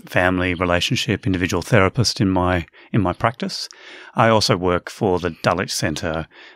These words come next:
uh, down in Adelaide and get, have a chance to do lots of training and work actually around the world. So that's, uh,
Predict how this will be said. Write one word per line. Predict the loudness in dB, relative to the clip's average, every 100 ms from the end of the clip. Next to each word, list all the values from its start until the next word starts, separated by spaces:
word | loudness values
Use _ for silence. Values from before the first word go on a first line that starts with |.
| _
uh, | -4 -4
down | 0 0
in | 0
Adelaide | -4 -4 -2 -2 -2 -4
and | -2 -2 -2 -4 -6 -8 _ -4
get, | -2 -2 -12 -8
have | -4
a | -2
chance | 2 4 4 2 -4
to | -4
do | 0 2
lots | 2 2 2 0 -6 -6
of | -6 -8
training | -10 0 0 2 2 4 6 6
and | 4 2 0 -4 -10 -18 -20 -18 2
work | 4 6 2 -6
actually | -6 -4 -4 -4 -4
around | -2 2 4
the | 4
world. | 4 4 0
So | 0 0
that's, | 2 0 2 4
uh, | 6 4